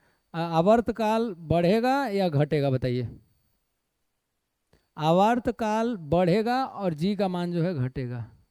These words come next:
कहता है ना कि पृथ्वी से ऊपर या नीचे जाने पर जी का मान क्या होता है, तो घटता है, लेकिन आवर्तकाल बढ़ता है। ये तो सबको मालूम होगा कि जी का मान जो है, हम्म, घटता है,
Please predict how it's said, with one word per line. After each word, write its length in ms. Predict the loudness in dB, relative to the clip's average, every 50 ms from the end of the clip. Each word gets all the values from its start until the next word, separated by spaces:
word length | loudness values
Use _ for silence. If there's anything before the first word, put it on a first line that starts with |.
| _ _ -6
कहता 200 | -4 -2 -2 -2
है 60 | -4
ना 80 | -4 -6
कि 80 | -6
पृथ्वी 340 | -4 -4 -2 -2 0 -2 -2
से 120 | -2 -4
ऊपर 280 | -4 -4 -4 -2 -2 0
या 140 | 0 0 0
नीचे 260 | -2 -4 -4 -4 -4
जाने 260 | -4 -4 -4 -4 -4
पर 220 | -4 -6 -6 -6 -8 _ _ _ _ _ _ _ -10
जी 220 | -4 -2 -2 0
का 120 | 0 0
मान 220 | 0 0 -2 -2 -2
क्या 120 | 0 0
होता 200 | 0 0 0 -2
है, 80 | -2 -4
तो 140 | -4 -4 -2
घटता 400 | 0 0 0 0 -2 -4 -4 -4
है, 160 | -4 -6 -8 _ _ _ _ -10
लेकिन 220 | -8 -6 -6 -6 -6
आवर्तकाल 760 | -4 -2 0 2 4 4 4 2 2 -2 -4 -2 -2 -2 0
बढ़ता 380 | 0 0 0 -2 -2 -4 -4
है। 240 | -4 -6 -8 -10 -14 -18 _ _ _ _ _ _ _ _ _ _ _ _ _ _ -4
ये 60 | -2
तो 100 | 0 0
सबको 280 | 0 0 -2 -2 -2
मालूम 260 | -2 -2 -2 -2 0 0
होगा 200 | 0 0 -2 -2
कि 140 | -4 -6
जी 200 | -4 -2 -2 -2
का 120 | -2 -2 -4
मान 240 | -4 -4 -4 -4 -2
जो 100 | -2 -2
है, 260 | 0 0 0 -2 -2 -4 -8 _ _ _ _ -12
हम्म, 260 | -8 -8 -6 -6 -4 -2
घटता 360 | -2 -4 -4 -4 _ -6 -4
है, 180 | -4 -4 -6